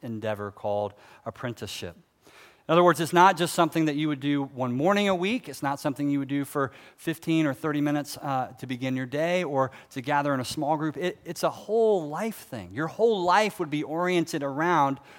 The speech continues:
following your teacher or your rabbi, following Jesus. That's the idea of apprenticeship. And I mentioned this a few weeks ago, but I think you can boil down this entire, uh, idea of apprenticeship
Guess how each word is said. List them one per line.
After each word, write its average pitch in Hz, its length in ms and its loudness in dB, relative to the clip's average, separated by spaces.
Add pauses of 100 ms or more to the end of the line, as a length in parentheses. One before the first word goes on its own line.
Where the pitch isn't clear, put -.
(120)
following 185 560 6
your 160 100 4
teacher 165 440 -6
or 135 100 -4
your 139 140 -4
rabbi, 131 480 -2
following 135 720 -6 (340)
Jesus. 113 680 -8 (380)
That's 139 200 -4
the 151 120 -2
idea 127 280 -2
of 120 60 -2
apprenticeship. - 800 -4 (920)
And 151 80 6
I 165 60 10
mentioned 240 300 4
this 202 120 2
a 190 60 0
few 190 180 -2
weeks 196 220 -2
ago, 143 220 2
but 143 140 0
I 202 120 4
think 233 240 -2
you 214 80 -2
can 180 160 0
boil 175 360 4
down 160 280 4
this 151 160 -2
entire, 202 800 0
uh, 156 220 2
idea 147 500 0
of 135 100 -4
apprenticeship 139 800 -4